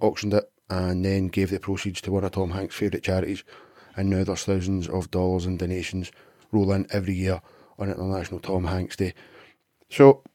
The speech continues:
that's quite nice, I suppose, quite a nice wee story. Tom Hanks gets involved and raising money for charity. Another reason to like Tom Hanks,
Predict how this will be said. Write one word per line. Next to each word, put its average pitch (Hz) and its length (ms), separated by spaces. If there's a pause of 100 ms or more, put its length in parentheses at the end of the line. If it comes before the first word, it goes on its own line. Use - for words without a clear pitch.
(540)
that's 113 200
quite 113 200
nice, 135 400
I 170 40
suppose, 175 300
quite 120 160
a - 20
nice 117 180
wee 123 60
story. 123 320
Tom 117 220
Hanks 117 220
gets 117 240
involved 117 480
and 107 480 (260)
raising 104 220
money 104 160
for 101 100
charity. 98 400 (100)
Another 127 260
reason 107 280
to 104 100
like 101 320
Tom 117 220
Hanks, 113 320